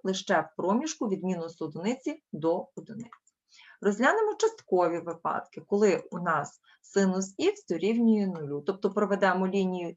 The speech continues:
y дорівнює нулю, це наша вісь х, тобто маємо дві точки перетину. Перший кут у нас є нуль, потім з'являється через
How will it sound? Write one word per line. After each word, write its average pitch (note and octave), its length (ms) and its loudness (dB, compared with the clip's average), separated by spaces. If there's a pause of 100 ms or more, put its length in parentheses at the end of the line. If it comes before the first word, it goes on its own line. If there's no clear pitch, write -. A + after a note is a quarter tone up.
y E3 440 2
дорівнює E3 560 -6
нулю, E3+ 400 -4
це F3+ 160 0
наша D#3+ 380 -4
вісь D#3 380 -10 (160)
х, G3+ 440 -4
тобто F#3+ 260 0
маємо F3+ 460 4
дві E3 220 -6
точки - 580 -8
перетину. - 800 -6 (560)
Перший G3+ 640 2
кут F3+ 200 -2 (200)
у F3+ 80 -6
нас D#3 400 0
є - 360 -6 (100)
нуль, D#3 600 -2 (500)
потім D#4 300 0
з'являється A3+ 640 0
через G3+ 500 0